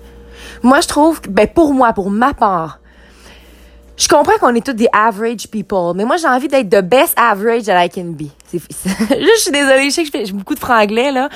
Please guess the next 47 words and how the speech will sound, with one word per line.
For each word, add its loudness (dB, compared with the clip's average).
Euh, 6
je 0
viens 0
d'écouter -4
justement, 2
euh, 4
Les 4
Brown, 2
puis -10
là, -2
c'était -2
en 0
anglais -2
trente -2
minutes -4
avant 0
de -4
faire 0
le 0
mien, -4
mais -2
bref, -2
j'en 0
suis -6
désolée. -2
Si -6
jamais 2
ça 2
vous -4
dérange, 2
de -2
mon 2
côté, -2
mon -4
petit -4
cerveau 0
à 0
moi, -4
il -2
est, -8
il 2
est 2
franglais, 2
qu'est-ce -4
que 0
vous 0
voulez ? -2